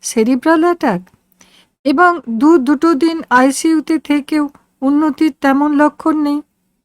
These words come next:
দীপা কি শেষমেশ চলেই যাবে মৃণালকে ছেড়ে? চৌষট্টি বছর আজকাল এমন কিছু বয়স নয়। আরও কতদিন মৃণাল টিকে থাকবে কে জানে।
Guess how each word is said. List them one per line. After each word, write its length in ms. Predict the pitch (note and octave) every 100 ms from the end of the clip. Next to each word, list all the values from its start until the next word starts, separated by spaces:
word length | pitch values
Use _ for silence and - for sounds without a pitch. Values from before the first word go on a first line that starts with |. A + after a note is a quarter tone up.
| _ _ _ _ _ G#3
দীপা 260 | B3+ D4+
কি 160 | C#4+ D#4
শেষমেশ 500 | - D#4 - D4+ -
চলেই 380 | B3+ A3 A3+ C#4
যাবে 420 | E4+ F4 F#4 B3 _ _ -
মৃণালকে 540 | A#3+ C4 C4+ C4+ D4
ছেড়ে? 380 | C4 C4 B3 D4+ _ _ _ _ _ _ _ _ _ _
চৌষট্টি 560 | C#4+ D4 - E4+ -
বছর 400 | D4+ D4 C#4+ D4+
আজকাল 580 | - A#3+ B3 - C#4 C4 - _ _ _
এমন 380 | - A#3 B3+ D#4
কিছু 340 | C#4+ C#4+ - C4
বয়স 420 | G#3+ G#3 G#3+ -
নয়। 220 | G3 F#3 F#3+ _ _ _ _
আরও 320 | - A3 C#4 F4+
কতদিন 560 | C4+ C4 C4+ B3 D4+ D#4+
মৃণাল 340 | C#4 C#4 C4+
টিকে 340 | C4 C4 C#4
থাকবে 420 | C4+ C#4+ B3 A#3 B3+
কে 240 | B3+ B3+
জানে। 340 | A#3+ A#3 A#3